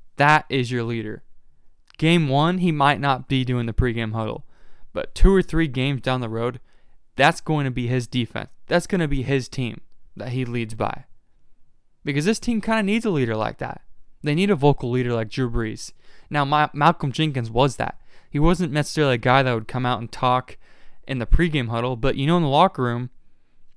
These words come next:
he was that major leader. And coming from a football player's standpoint, coaches help a ton. They're so important. But when you're on that field with someone maybe older,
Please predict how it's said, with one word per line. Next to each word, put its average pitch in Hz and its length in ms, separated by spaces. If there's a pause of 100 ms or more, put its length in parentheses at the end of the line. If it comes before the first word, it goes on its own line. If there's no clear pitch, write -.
(220)
he 196 140
was 202 200
that 131 200
major 160 340
leader. 117 400 (800)
And 143 340 (280)
coming 180 240
from 170 160
a 131 40
football 165 260
player's 139 280
standpoint, 143 520 (520)
coaches 185 360
help 135 180
a 117 60
ton. - 380 (200)
They're 135 140
so 156 280
important. 120 460 (840)
But 156 160
when 147 140
you're 190 120
on 202 120
that 131 160
field 165 240
with - 120
someone 139 320
maybe 131 260
older, 151 580